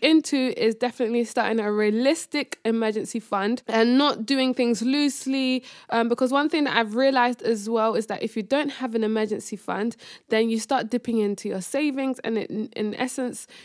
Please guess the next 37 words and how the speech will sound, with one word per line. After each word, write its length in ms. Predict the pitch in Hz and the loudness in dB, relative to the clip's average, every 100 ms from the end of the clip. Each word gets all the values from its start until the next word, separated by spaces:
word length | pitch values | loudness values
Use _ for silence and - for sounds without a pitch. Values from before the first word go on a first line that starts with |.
| - | -2
you 80 | 226 | 0
know, 160 | 208 | 2
brings 480 | 185 233 269 277 233 | 0 2 4 2 2
you 100 | 240 | -2
back 320 | 202 214 - | 0 -2 -2
because 320 | 214 214 214 | -6 -4 -4
it 80 | 208 | -4
begins 400 | 135 202 240 233 | -6 -2 -2 -2
to 100 | - | -6
snowball, 640 | 196 - 254 254 226 226 220 | -8 -2 2 2 4 2 2
and 200 | 214 208 | -2 -4
before 240 | 208 247 | -4 -2
you 100 | 220 | 0
know 160 | 214 196 | -2 -2
it, 80 | |
you're 160 | - 202 | -2 -4
back 300 | 185 185 - | -4 -8 -4
on 180 | 196 185 | -4 -2
zero 400 | 196 190 175 165 - | -2 -2 -4 -6 -8
again. 380 | 180 - - 190 _ - - - - | -10 -8 -10 -12 _ -20 -20 -20 -16
So 300 | - 247 233 | 0 2 4
what 240 | 233 349 359 | 4 4 4
is 100 | 311 | 4
an 140 | 294 | 4
emergency 500 | 269 262 247 190 220 | 6 4 4 -2 -4
fund, 320 | - 185 185 | -4 -2 -2
you 100 | 196 | -2
may 200 | 190 175 - | -2 -4 -6
ask? 240 | 170 175 - - - _ | -10 -10 -16 -20 -20 _
An 200 | 190 202 | -4 -2
emergency 480 | 214 277 320 339 311 | 0 2 2 0 -2
fund 460 | 311 262 294 339 - - | 0 2 4 4 2 -2
is 420 | 214 214 208 202 - | 0 2 0 -4 -4
a 380 | 202 196 196 196 | 0 0 -2 -2
financial 580 | - 226 254 285 277 | -2 0 0 -2 -4
safety 500 | 254 269 262 277 - | -4 -2 -2 -2 -2
net 300 | 240 220 277 | 0 0 0